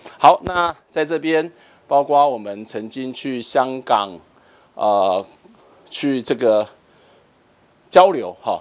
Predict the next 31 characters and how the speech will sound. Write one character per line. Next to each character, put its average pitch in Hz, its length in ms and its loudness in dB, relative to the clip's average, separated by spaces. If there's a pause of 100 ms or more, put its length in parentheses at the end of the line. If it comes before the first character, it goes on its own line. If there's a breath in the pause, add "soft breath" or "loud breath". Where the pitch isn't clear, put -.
(120)
然 135 120 -12
后 110 320 0
我 92 140 -6
们 92 260 -12
的 95 140 -6
一 101 100 -8
些 104 480 -2 (460 loud breath)
拿 107 180 0
回 113 160 2
来 110 80 2
的 104 80 -6
一 107 140 -8
些 110 180 -4
相 113 240 -6
关 107 240 -4
的 101 160 -4
照 113 280 2
片 101 320 -6
跟 101 320 -10
文 92 240 -14
物， 127 260 -8 (300 soft breath)
好， 82 180 -8 (140)
那 101 180 -8
还 92 200 -6
有 90 200 -6
一 98 80 -10
些 104 240 -4
我 92 140 -6
们 87 240 -14
曾 92 200 -10
经， 110 400 -10